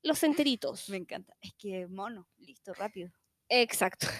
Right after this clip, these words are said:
Speaker 2: Estoy vestida.
Speaker 1: <laughs> A mí me pasa eso con los vestidos.
Speaker 2: Sí, po.
Speaker 1: Una,
Speaker 2: Sí,
Speaker 1: pero, ya.
Speaker 2: listo.
Speaker 1: Eh, igual tengo mis enteritos que los encuentro hermosos.
Speaker 2: Sí, es que son bacanes.
Speaker 1: Oye.
Speaker 2: Sí, de hecho tenía uno de, de marca, no, no, siempre se me olvida.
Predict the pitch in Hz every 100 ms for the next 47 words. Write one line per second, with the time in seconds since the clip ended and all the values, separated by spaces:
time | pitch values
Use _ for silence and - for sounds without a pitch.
0 | - 202 190 208 - - 285 - - -
1 | 381 370 370 370 339 320 320 302 285 226
2 | 208 - 480 - - _ - 359 359 339
3 | 311 320 403 269 - 285 - 254 - -
4 | 415 466 - - 247 - 254 240 240 294
5 | 320 339 349 349 359 233 202 240 247 247
6 | 254 247 262 - - 165 127 214 240 254
7 | 277 - - 302 196 190 - 226 190 180
8 | - 175 170 170 180 175 170 - - 160
9 | 165 151 151 170 156 - 180 - 190 180
10 | 170 165 202 - 330 - - 339 349 349
11 | 330 302 302